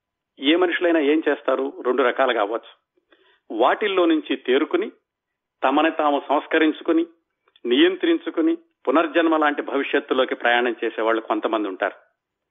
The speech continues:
తమని తాము నియంత్రించుకోలేక ఆ అగాధంలోకి కూరుకుపోయి మరింతగా దిగజారి వ్యసనాలకు బానిసలై అర్ధాంతరంగా జీవితాన్ని ముగించే వాళ్ళు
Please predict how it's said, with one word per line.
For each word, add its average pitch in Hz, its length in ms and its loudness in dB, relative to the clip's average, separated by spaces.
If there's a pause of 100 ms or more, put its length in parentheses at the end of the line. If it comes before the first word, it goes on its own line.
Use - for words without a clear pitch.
(800)
తమని 160 280 4
తాము 165 240 2
నియంత్రించుకోలేక 156 1000 0 (840)
ఆ 120 140 4
అగాధంలోకి 160 680 0
కూరుకుపోయి 139 760 -4
మరింతగా 156 580 0
దిగజారి 117 520 0
వ్యసనాలకు 151 680 0
బానిసలై 120 580 -2 (800)
అర్ధాంతరంగా 147 640 0
జీవితాన్ని 139 560 -2
ముగించే 117 380 -4
వాళ్ళు 113 200 0